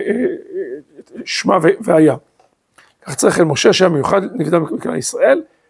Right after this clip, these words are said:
בפני עצמו, והוא ראוי לקבל תורה מן השמיים, יתברך. והרי בפירוש של כוח ועדתו מספקים על משה, הם סיפקו עליו, עליו, על תפקידו,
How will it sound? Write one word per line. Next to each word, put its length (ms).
בפני 220
עצמו, 540
והוא 380
ראוי 260
לקבל 280
תורה 300
מן 120
השמיים, 540
יתברך. 600
והרי 260
בפירוש 680
של 200
כוח 340
ועדתו 340
מספקים 720
על 100
משה, 340
הם 160
סיפקו 580
עליו, 440
עליו, 680
על 100
תפקידו, 960